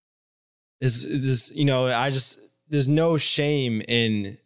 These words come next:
seeing somebody who helps in their own special way,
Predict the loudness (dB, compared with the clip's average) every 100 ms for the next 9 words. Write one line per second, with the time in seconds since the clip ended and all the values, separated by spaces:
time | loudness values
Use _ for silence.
0 | _ _ -6 -2 0 0 0 0 0 0
1 | 0 -2 0 0 2 -2 -2 0 0 0
2 | -4 -4 -2 -2 -2 -2 -4 -4 -4 -2
3 | -4